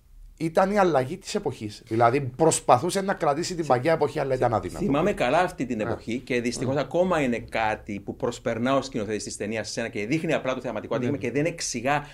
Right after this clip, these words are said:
Speaker 2: αυτή την ανθρώπινη υπερπροσπάθεια ενάντια στο πρόσωπο της ψυχρής υπερτεχνολογίας που άρχισε να μπαίνει στα πιλωτήρα και να πλουστεύει τη δουλειά του πιλότου.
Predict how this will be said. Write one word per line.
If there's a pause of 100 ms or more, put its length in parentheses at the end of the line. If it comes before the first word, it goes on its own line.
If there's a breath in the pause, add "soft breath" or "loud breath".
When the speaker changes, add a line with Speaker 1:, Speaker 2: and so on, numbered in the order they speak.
(220 loud breath)
Speaker 2:
αυτή
την
ανθρώπινη
υπερπροσπάθεια
ενάντια
στο
πρόσωπο
της
ψυχρής
υπερτεχνολογίας
που
άρχισε
να
μπαίνει
στα
πιλωτήρα
και
να
πλουστεύει
τη
δουλειά
του
πιλότου.